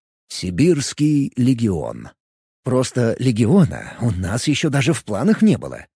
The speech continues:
Так, парочка отрядов, гвардейцы, фамильяры. Но для сми Светлов уже придумал очень красочную и внушающую трепет идею, в которой легионом выступал каждый житель империи и зарубежья,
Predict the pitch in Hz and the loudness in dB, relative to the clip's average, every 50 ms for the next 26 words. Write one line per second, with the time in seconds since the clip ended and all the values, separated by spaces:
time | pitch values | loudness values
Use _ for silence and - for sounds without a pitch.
0 | _ _ _ _ _ - 240 120 170 127 95 - - - _ - - - - 135 | _ _ _ _ _ -2 0 2 2 0 -2 -4 -8 -16 _ -6 -4 -2 -2 -2
1 | 131 - - 170 165 143 - 131 151 170 202 185 127 117 101 82 - - - - | -4 -2 0 2 2 4 4 4 4 4 4 4 2 2 0 -2 -6 -12 -14 -12
2 | - 85 110 131 139 127 110 147 180 190 190 165 - - - 156 151 147 127 85 | -8 -4 -2 -2 -2 0 2 2 2 4 2 0 -2 -4 -4 -2 -2 -2 -2 -4
3 | - 50 - - - 110 87 80 71 65 71 80 113 156 175 160 131 123 117 - | -8 -12 -14 -10 -8 -6 -6 -6 -6 -6 -6 -4 0 0 2 2 2 0 -2 -4
4 | - _ _ _ _ _ _ _ - 117 127 135 135 120 107 113 120 113 - - | -6 _ _ _ _ _ _ _ -2 0 2 2 2 2 2 0 0 0 0 -2
5 | - 123 180 208 147 92 58 - - - 80 107 120 - 113 135 170 196 208 - | 0 2 2 2 2 0 -2 -8 -12 -8 -6 -6 -4 -2 -2 0 0 0 0 0
6 | - 208 190 151 190 202 185 208 180 120 131 165 202 220 214 135 131 165 - - | -2 -2 0 2 2 2 4 2 2 4 4 4 4 4 4 4 4 2 2 2
7 | 151 113 - - - 92 117 147 - - 190 165 - 175 190 202 208 196 - - | 0 0 -2 -4 -4 -2 0 0 0 0 -2 -2 -2 0 2 2 2 2 2 0
8 | 127 107 127 123 110 - - 104 110 113 120 - - - 131 117 - 104 101 98 | 0 2 2 0 0 0 0 0 0 0 0 0 0 0 0 2 0 0 -2 -2
9 | - 107 110 151 143 127 151 202 208 120 73 64 64 - _ _ _ - - 139 | -2 -4 -4 -4 -2 0 2 2 2 0 0 -4 -10 -14 _ _ _ -4 -2 0
10 | - - 139 143 135 117 - - _ - 120 147 131 107 104 92 90 - 208 220 | 2 4 4 4 4 2 0 -4 _ 2 4 4 4 4 2 2 2 4 4 6
11 | 185 131 110 104 98 107 127 120 - - 113 - - 113 113 113 113 107 _ _ | 6 6 4 4 4 2 0 0 0 -2 -2 0 0 2 2 2 2 0 _ _
12 | - 147 165 160 147 127 120 127 120 110 90 85 110 143 147 - 139 120 113 110 | 0 2 4 4 2 2 2 2 2 2 0 0 0 0 0 2 2 2 2 2
13 | 104 - - 101 101 104 95 120 123 131 - - 139 120 117 165 175 190 185 226 | 0 0 0 0 0 2 2 2 0 0 -2 -4 -4 -2 0 0 0 0 0 0
14 | 214 143 - 78 69 64 58 | -2 -2 -4 -4 -8 -12 -14